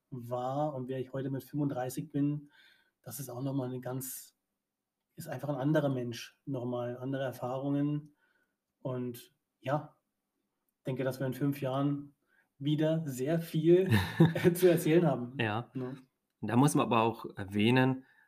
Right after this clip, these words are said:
Speaker 2: du hast ja auch vieles vom Unbewussten zum Bewussten hervorgeholt. Du hast ja viel daran gearbeitet, als wenn ich
Speaker 1: Immer
Speaker 2: bedenke, wie
Speaker 1: noch.
Speaker 2: lang du, ja, genau, wie lang du aber schon drüber sitzt und Bücher verschlungen hast. Ich meine, wir, wenn
Speaker 1: Ja.
Speaker 2: wir mal telefonieren oder mal kurz zu sprechen, das ist,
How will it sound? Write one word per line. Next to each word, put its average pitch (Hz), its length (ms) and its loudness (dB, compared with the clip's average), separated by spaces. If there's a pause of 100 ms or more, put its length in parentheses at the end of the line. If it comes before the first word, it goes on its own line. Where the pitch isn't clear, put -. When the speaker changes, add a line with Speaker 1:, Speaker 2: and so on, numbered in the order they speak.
Speaker 2:
du 101 140 -8
hast 110 220 0
ja 113 80 2
auch - 40 -8
vieles 113 340 0
vom 113 180 2
Unbewussten 127 960 6
zum 110 160 2
Bewussten 107 420 0
hervorgeholt. 101 1000 -2
Du 107 120 -6
hast 113 140 -2
ja 117 60 6
viel 131 220 4
daran 113 260 6
gearbeitet, 107 520 2
als 110 160 0
wenn 110 120 4
ich 110 60 2
Speaker 1:
Immer - 40 -10
Speaker 2:
bedenke, 113 380 2
wie 113 40 2
Speaker 1:
noch. 110 40 4
Speaker 2:
lang 113 220 4
du, 120 320 4
ja, 113 220 2
genau, 113 320 0 (240)
wie 101 60 -6
lang 113 180 4
du 127 80 4
aber 107 160 0
schon 104 200 0
drüber 120 300 2
sitzt 113 340 0
und 107 260 -4
Bücher 120 400 8
verschlungen 104 500 0
hast. 110 240 0
Ich 110 60 -2
meine, 107 220 0
wir, - 220 -6 (260)
wenn 101 140 2
Speaker 1:
Ja. 113 40 6
Speaker 2:
wir 117 60 8
mal 113 180 8
telefonieren 117 680 4
oder 110 380 -2
mal 113 140 -4
kurz - 240 -6
zu - 120 -10
sprechen, 117 460 0
das 107 160 -2
ist, - 260 -6